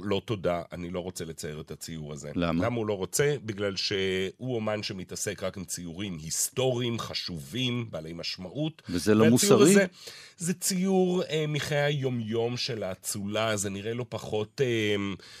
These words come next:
Speaker 1: חשוב ומשמעותי, שדבר שיכול לקדם את הקריירה
Speaker 2: ואז
Speaker 1: שלו.
Speaker 2: פרגונר מוכן.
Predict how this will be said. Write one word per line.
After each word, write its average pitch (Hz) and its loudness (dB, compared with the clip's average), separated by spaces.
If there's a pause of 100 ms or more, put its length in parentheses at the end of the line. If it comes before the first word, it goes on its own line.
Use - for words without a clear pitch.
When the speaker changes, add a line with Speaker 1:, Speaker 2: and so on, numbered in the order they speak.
(120)
Speaker 1:
חשוב 123 0
ומשמעותי, 107 -2
שדבר 95 -4
שיכול 98 -6
לקדם 92 -6
את 95 -8
הקריירה 98 4
Speaker 2:
ואז 143 8
Speaker 1:
שלו. 127 8
Speaker 2:
פרגונר 127 10
מוכן. 127 6